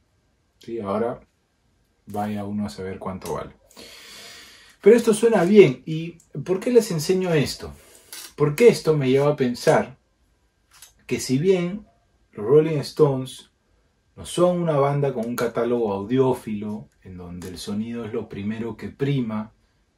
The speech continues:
¿no? Dentro de sus lanzamientos, sí son una banda que suenan bien en discos de vinilo, que los discos se grababan bien,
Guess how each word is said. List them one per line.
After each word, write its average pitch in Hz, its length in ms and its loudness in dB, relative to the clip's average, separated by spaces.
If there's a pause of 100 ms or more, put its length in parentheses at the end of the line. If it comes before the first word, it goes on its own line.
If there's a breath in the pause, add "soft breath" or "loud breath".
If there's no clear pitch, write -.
(480)
¿no? 101 360 -18
Dentro 98 280 -14
de 92 60 -10
sus 107 160 -10
lanzamientos, 123 920 -4 (760 soft breath)
sí 202 300 0
son 175 220 -6
una 160 220 -2
banda 127 640 0 (280)
que 123 440 -2
suenan 101 720 -6
bien 104 420 -4 (420)
en 90 160 -18
discos 95 320 -14
de 92 80 -12
vinilo, 85 480 -16
que - 100 -18
los 87 160 -12
discos 127 360 -4
se 113 120 -8
grababan 95 580 -8
bien, 107 340 -8